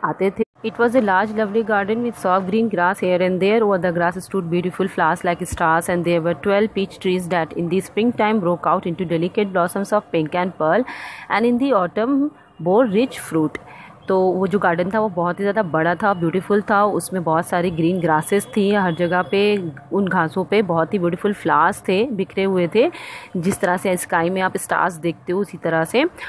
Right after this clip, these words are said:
और वहाँ पे twelve peach trees भी थे। Peach means, अ, अड़ू, अ, सतालू आपने सुना होगा, उस fruit का name है। तो उसके पेड़ भी थे जो कि स्प्रिंग टाइम में बहुत ही, अ, अस-, बहुत ही delicate blossoms में, जैसे जो उन पे pink color और पर्ल, pearl color के,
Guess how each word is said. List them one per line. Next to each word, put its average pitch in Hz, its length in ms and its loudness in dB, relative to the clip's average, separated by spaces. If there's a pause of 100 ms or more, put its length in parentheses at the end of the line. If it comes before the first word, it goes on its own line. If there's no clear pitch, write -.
(140)
और 196 80 4
वहाँ 196 320 4
पे 226 120 6
twelve 214 380 2
peach 220 300 -2
trees 190 260 0
भी 202 100 -2
थे। 214 180 2
Peach 196 360 -4
means, 214 440 0
अ, 233 240 4 (120)
अड़ू, 233 360 2 (340)
अ, 170 200 2
सतालू 190 400 0
आपने 202 240 0
सुना 180 240 -4
होगा, 180 340 0
उस - 280 -4
fruit 175 220 -2
का 196 120 0
name 170 280 2
है। 247 160 2 (300)
तो 220 80 4
उसके 226 220 2
पेड़ 202 280 2
भी 214 120 0
थे 220 200 2
जो 202 120 -2
कि 233 200 0
स्प्रिंग 196 320 -2
टाइम 208 200 0
में 226 160 2
बहुत 180 340 0
ही, 233 280 2
अ, 185 80 4 (280)
अस-, - 280 -4 (100)
बहुत 175 380 -2
ही 233 160 0 (360)
delicate 202 560 2
blossoms 185 580 0
में, 170 200 2
जैसे 175 300 0 (100)
जो 180 160 0
उन 196 160 2
पे 220 160 2
pink 196 280 -2
color 202 160 4
और 214 80 2
पर्ल, 190 340 0 (100)
pearl 190 180 2
color 175 320 2
के, 302 240 0